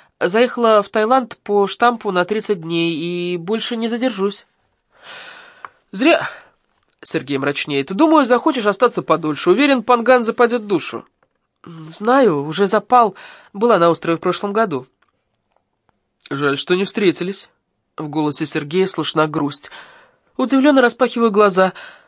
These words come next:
Не знаю, что ответить на откровенность парня. Перевожу взгляд на пламя костра.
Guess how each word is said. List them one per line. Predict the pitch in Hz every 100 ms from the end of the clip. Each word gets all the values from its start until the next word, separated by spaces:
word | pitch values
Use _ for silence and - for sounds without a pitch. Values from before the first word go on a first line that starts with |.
| -
Не | 214
знаю, | 196 175 160
что | -
ответить | 170 165 220 202
на | 175
откровенность | 156 170 160 160 160 -
парня. | 147 139 139 151 _ _ _ _ _
Перевожу | 190 170 165 165
взгляд | 156 175 196
на | 165
пламя | 147 165 160
костра. | 196 190 - 151